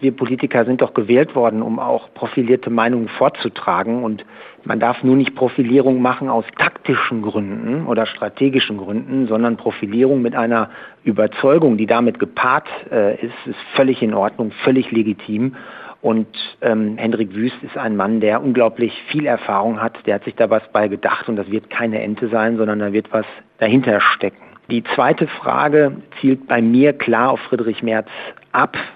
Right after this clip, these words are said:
Ich habe in den letzten Wochen, ich glaube, vier oder fünf Mal mit ihm länger zusammengesessen in verschiedenen Runden. Es ist einfach so, dass er an der Basis mit Abstand die höchsten Beliebtheitswerte hat. Und es ist auch so,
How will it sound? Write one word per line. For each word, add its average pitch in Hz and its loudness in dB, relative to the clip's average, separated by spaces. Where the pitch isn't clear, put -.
Ich - -6
habe - -2
in 123 2
den 113 2
letzten 113 -4
Wochen, 110 -2
ich 107 -12
glaube, 113 -2
vier 127 -4
oder 117 -2
fünf 127 -10
Mal 117 0
mit 107 -6
ihm 117 -4
länger 135 4
zusammengesessen 123 2
in 117 -2
verschiedenen 123 0
Runden. 120 -2
Es - -2
ist - -10
einfach 131 -2
so, 120 2
dass 110 -2
er 139 0
an 120 2
der 110 4
Basis 123 -2
mit 110 -6
Abstand - 0
die 113 -2
höchsten 143 0
Beliebtheitswerte 117 0
hat. - -4
Und 151 4
es 151 -2
ist 185 0
auch 135 4
so, 127 -2